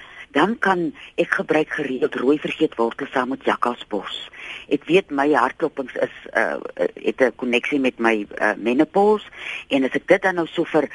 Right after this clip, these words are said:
'n week of wat, eh, drink, dan voel ek weer, "Ah, hier kom my hart weer, nou loop hy weer soos 'n horlosie." Hy moet nie soos 'n weghor-, weghol perd loop nie.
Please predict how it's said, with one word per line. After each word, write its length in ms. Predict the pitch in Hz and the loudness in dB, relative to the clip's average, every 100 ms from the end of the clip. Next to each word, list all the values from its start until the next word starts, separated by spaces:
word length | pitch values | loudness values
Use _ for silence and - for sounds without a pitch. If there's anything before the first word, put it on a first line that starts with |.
| - - - - 131 | -12 -14 -18 -2 0
'n 120 | 110 | 2
week 240 | 135 156 147 | 4 4 4
of 140 | 117 | 0
wat, 160 | 120 - - - - - - | -2 -2 -12 -20 -20 -20 -6
eh, 240 | 104 98 - - - 101 | -2 -2 -4 -12 -18 0
drink, 240 | 123 143 139 | 2 2 0
dan 120 | 120 | -4
voel 180 | 160 147 | 0 0
ek 80 | - | 2
weer, 160 | 120 | 2
"Ah, 920 | 113 123 123 123 120 117 110 104 101 101 | 4 4 6 6 4 4 4 4 2 0
hier 200 | 107 - | -4 0
kom 180 | 131 117 | 0 2
my 120 | 120 | 2
hart 320 | 104 104 - 110 | 2 2 -2 -2
weer, 200 | 110 - - - | -2 -2 -10 -2
nou 120 | 117 120 | 2 4
loop 180 | 123 127 | 4 2
hy 100 | 110 | 2
weer 180 | 110 | 0
soos 160 | - - | -2 0
'n 40 | |
horlosie." 680 | 113 110 101 104 98 - - - - - - | 2 2 2 2 0 -4 -14 -16 -16 -14 -2
Hy 100 | 120 | 2
moet 120 | 151 | 2
nie 80 | 175 | 0
soos 160 | 170 | -2
'n 60 | 147 | 2
weghor-, 420 | 123 113 123 117 - - | 2 2 -4 -6 -8 -2
weghol 320 | 117 123 117 | 0 0 -2
perd 360 | - 117 107 104 | 2 2 0 -4
loop 180 | 92 92 | -10 -12
nie. 100 | _ | _